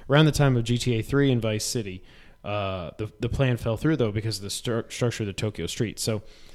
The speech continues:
they, they do a lot of research on, like, New York City and L A for Los Santos and all this other stuff. So to, like, they have to have, they, they wanna make these cities that are true to life, but they've gotta be drivable. They've gotta be real.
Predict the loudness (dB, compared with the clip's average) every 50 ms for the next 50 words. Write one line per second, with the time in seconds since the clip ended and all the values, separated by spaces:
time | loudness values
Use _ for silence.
0 | -20 -20 -20 -20 -20 -20 -20 -20 -6 -2 2 4 4 4 4 4 2 2 2 2
1 | 0 0 -2 -4 -8 -12 -20 -20 -20 -20 -20 -20 -20 -20 -20 -18 -8 -4 -4 0
2 | 2 2 2 2 0 -2 -4 -4 -4 -6 -6 -8 -10 -8 -6 -8 -8 -8 -10 -10
3 | -10 -12 -12 -14 -16 -20 -20 -14 -10 -8 -8 -6 -6 -8 -8 -8 -10 -12 -14 -16
4 | -20 -20 -20 -20 -20 -20 -20 -20 -20 -20 -20 _ -20 -20 _ _ _ -20 _ _
5 | _ -20 _ -20 -20 -20 _ -20 -20 -6 -4 -4 -4 -4 -8 -12 -16 -16 -18 -14
6 | -10 -6 -4 -4 -2 -2 -2 -4 -4 -4 -6 -6 -6 -6 -10 -12 -16 -18 -18 -20
7 | -18 -12 -10 -10 -10 -10 -10 -8 -8 -8 -6 -8 -8 -10 -10 -14 -14 -14 -12 -12
8 | -10 -10 -10 -8 -8 -10 -10 -10 -14 -14 -12 -12 -10 -10 -8 -8 -8 -8 -10 -10
9 | -10 -10 -12 -8 -8 -8 -8 -8 -10 -6 -4 -4 -4 -4 -8 -12 -20 -20 -20 -20
10 | -20 -8 -4 -4 -2 -2 -2 -2 0 0 0 2 2 0 0 0 -4 -8 -2 0
11 | 2 2 4 2 4 4 6 6 6 4 2 2 0 0 2 2 2 2 2 0
12 | -2 -4 -6 -6 -6 0 4 4 4 4 4 0 -2 -2 -4 -6 -8 -8 -8 -8
13 | -6 -6 -6 -6 -6 -8 -6 -4 -2 -2 -2 -4 -6 -10 -10 -10 -10 -10 -8 -8
14 | -8 -8 -8 -10 -10 -8 -8 -8 -8 -10